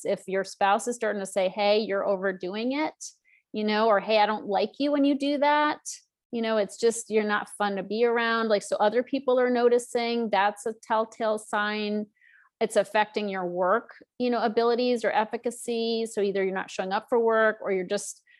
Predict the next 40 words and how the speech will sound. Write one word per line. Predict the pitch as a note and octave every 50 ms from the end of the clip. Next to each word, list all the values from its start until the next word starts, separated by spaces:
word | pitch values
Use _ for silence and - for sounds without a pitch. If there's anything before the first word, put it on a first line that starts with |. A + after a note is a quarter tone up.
| _ _ _ -
even | A3+ G#3+ G3+ G#3+ G3+
if | - -
you're | G3 F#3+
physically | F#3+ - A3+ A3+ A3+ A#3+ A#3 A#3+ A3+ A3
there, | G3 G#3+ G#3+ G#3 G#3+
you're | G#3 F#3+ F#3+
not | F#3+ F#3+ F3+ - -
really | F#3+ F#3+ F#3 F#3 F3+ F#3 F3+
there, | F#3 G3+ G3 G3+ G#3 A3 A3+ A3+ A#3 A3+
or | - G3+
you're | G3 G3 G3
making | G3 F#3+ F#3 - - F3+ F3
mistakes, | E3 F3 - - - - - G3+ G#3 A3+ C4 C4 - - - - -
or | G#3 G3+ G3
somebody's | G3 - G3 F#3+ G3 F#3+ F#3+ F#3+
pointing | - - - G3 F#3+ F#3 F3+
it | F3 F3+
out | F#3 F#3+ A#3 C4+ B3+ -
and | G#3+ G3+
giving | G3+ G3 G3+
you | G3 F3+
warnings. | F3 E3+ F#3 G#3 A3+ A#3+ A#3+ A#3 A3+ A3 A3 A3 A3+ A#3 - - - - _ _ - - _ _ -
You | A3+ A3+
know, | A3 G#3+ G#3 G3+ G3
these | G#3+ A3 A#3+ A3+
are | B3+ C4+
all | - - A3+ A3+ A3
consequences | A#3 - - A#3 B3 F4 F4 - G4+ - - - G3 F#3 F#3 - - G3 F3+ F3+ F3+ F#3+ - - -
to | A#3+ A3
having | G#3 F#3 G#3+ G3+ G3+ G#3 G#3 A3 A#3 A3+ G#3+ G#3 G#3 G3+
an | - F#3+ G3
addiction. | F#3 F3+ F#3 F3+ F3 - - - - G3 F#3+ F#3 F#3 F#3 F#3 F#3 F#3+ F#3 _ _ _ _ _ _ _ - A#3
And | A#3+ A#3 A3
also, | - A3+ A3 A3+ - - A#3
like | A3 G#3+ G#3+ A3
I |
mentioned, | G#3 G#3 A3 A#3+ A#3+ B3+ A3 G3+
the | F#3+
tolerance | - - - G3+ A3+ D4+ G4+ C#4+ G#3 G3 G3+ - -
where | - G#3+ G#3 G#3 G3+ G3+ G3+ G3+ G3+